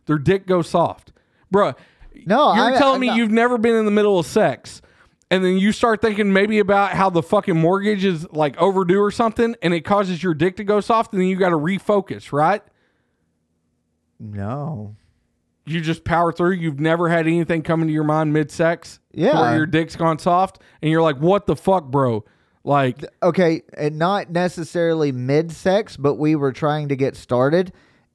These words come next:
Speaker 2: and it wouldn't get hard because we were thinking about other things, and we were like,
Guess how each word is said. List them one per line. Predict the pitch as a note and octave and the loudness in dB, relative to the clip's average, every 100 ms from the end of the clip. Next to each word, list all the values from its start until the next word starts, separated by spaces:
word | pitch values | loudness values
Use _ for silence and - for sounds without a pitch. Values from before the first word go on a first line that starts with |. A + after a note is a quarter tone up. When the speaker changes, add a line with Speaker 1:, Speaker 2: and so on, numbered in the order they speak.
| - | -4
Speaker 2:
and | C#3 C3+ | -2 0
it | A2 | -4
wouldn't | A#2 C3 D#3 F3 E3+ | -2 0 0 -2 0
get | F3+ E3 | 0 0
hard | E3 F3 | 0 0
because | D#3+ D3+ B2 | -2 -2 0
we | C3+ | 0
were | C#3 B2+ | 0 -2
thinking | - D3 D#3+ C#3 | -2 -4 -4 -4
about | C#3 C3+ - | -2 -2 0
other | C3 E3 | 0 0
things, | D#3 F3+ F#3 E3 | -2 -4 -4 -4
and | C3+ | -2
we | C3+ | -2
were | C#3+ | 0
like, | B2+ A#2 A2 | 0 -2 -4